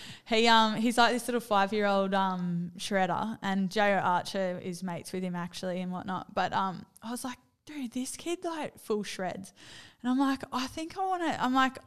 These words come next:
Speaker 2: "I th-, he's got T and C numbers on his bike." And I'm like, "Oh, he hasn't got, he hasn't been kitted out yet."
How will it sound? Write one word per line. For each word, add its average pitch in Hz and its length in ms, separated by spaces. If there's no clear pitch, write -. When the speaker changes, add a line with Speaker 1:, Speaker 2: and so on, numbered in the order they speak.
Speaker 2:
"I - 120
th-, - 200
he's 294 220
got - 180
T 370 180
and 359 100
C 277 180
numbers 220 380
on 233 120
his 196 220
bike." 196 440
And 226 80
I'm 240 80
like, 262 300
"Oh, 285 220
he 285 120
hasn't 349 240
got, 359 220
he 240 80
hasn't 302 220
been 349 180
kitted 220 320
out 190 200
yet." 196 260